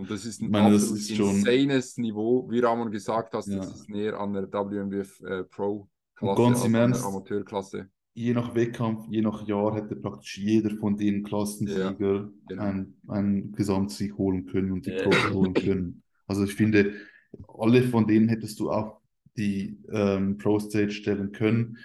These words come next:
Speaker 2: Bei den
Speaker 3: Ja.
Speaker 2: Masters weiß ich nicht genau, wie dort das Niveau bei den, gibt's Pro-Master überhaupt?
Speaker 3: Keine Ahnung, weiß ich nicht.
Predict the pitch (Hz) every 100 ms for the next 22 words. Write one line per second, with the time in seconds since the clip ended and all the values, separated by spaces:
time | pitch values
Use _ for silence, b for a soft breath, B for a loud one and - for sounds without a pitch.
0 | B - 101 101 107 107 107 110 120 120
1 | - 123 123 113 113 113 110 110 107 113
2 | 110 110 110 107 104 104 104 104 - _
3 | 120 - 117 - 117 120 117 120 123 123
4 | 120 117 123 131 - _ - 101 95 92
5 | 98 101 95 95 - 101 98 - -